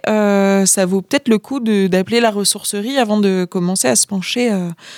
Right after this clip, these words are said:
sur la question. On peut aussi emprunter. Et c'est vrai que même si on se dit, « Ouais, mais j'ose pas trop lui emprunter », sachez que souvent, quand vous passez un coup de fil pour dire, « Ah, t'aurais pas ci, t'aurais pas ça »,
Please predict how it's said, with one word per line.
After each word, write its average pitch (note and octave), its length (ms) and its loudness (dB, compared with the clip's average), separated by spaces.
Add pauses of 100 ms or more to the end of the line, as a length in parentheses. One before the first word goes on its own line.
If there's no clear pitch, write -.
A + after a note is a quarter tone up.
(140)
sur - 220 0
la A#3 80 0
question. G#3 440 -6
On G#3+ 140 0
peut - 180 0
aussi G3 380 0
emprunter. G3 580 -2 (320)
Et G3+ 140 2
c'est G#3 140 2
vrai A#3+ 160 0
que B3 140 -2
même A#3+ 320 2
si A3+ 300 -4 (280)
on F#3+ 140 0
se F3+ 40 2
dit, « F#3+ 140 -2
Ouais, F3+ 340 0
mais F#3+ 160 2
j'ose E3+ 300 -4
pas A3 180 0
trop A3 400 0
lui G#3 140 0
emprunter », F#3+ 640 0
sachez G#3+ 340 -2
que A3+ 160 -4
souvent, G#3+ 500 0
quand G#3 160 -4
vous G3+ 80 -2
passez A#3 240 0
un B3+ 100 -8
coup A#3+ 120 -10
de G#3+ 60 -14
fil A3+ 160 -10
pour A3+ 120 -6
dire, « A#3+ 160 0
Ah, C#4+ 100 2
t'aurais G#3+ 280 0
pas G#3 160 -2
ci, A#3+ 200 -4
t'aurais F#3+ 220 -2
pas F3 140 -4
ça », A#3 240 0